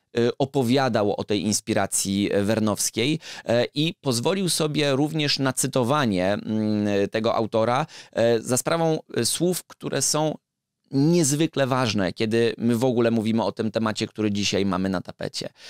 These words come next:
I te słowa brzmią następująco. "Jeśli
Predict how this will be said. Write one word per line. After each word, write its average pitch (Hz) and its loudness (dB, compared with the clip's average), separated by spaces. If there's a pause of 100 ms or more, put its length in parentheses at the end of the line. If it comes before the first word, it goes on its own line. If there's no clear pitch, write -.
(240)
I 123 0
te 143 -2
słowa 139 0
brzmią 117 0
następująco. 101 -4 (300)
"Jeśli 117 0